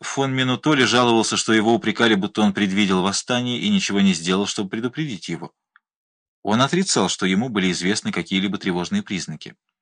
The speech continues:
Я возразил, что слышал в Гентине от очевидцев, будто за несколько дней до восемнадцатого марта по направлению к Берлину проехали какие-то люди, похожие на иностранцев и говорившие в большинстве по-польски.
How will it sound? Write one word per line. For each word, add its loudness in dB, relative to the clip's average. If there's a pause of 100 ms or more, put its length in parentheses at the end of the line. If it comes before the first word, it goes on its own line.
(1300)
Я 2
возразил, 0
что -4
слышал 0
в -8
Гентине 0
от 0
очевидцев, -4
будто -2
за 0
несколько -2
дней 0
до 2
восемнадцатого 0
марта 0
по -2
направлению 2
к -4
Берлину 0
проехали 0
какие-то -2
люди, 0 (540)
похожие 2
на 6
иностранцев 0
и -4
говорившие 0
в -8
большинстве -2
по-польски. -6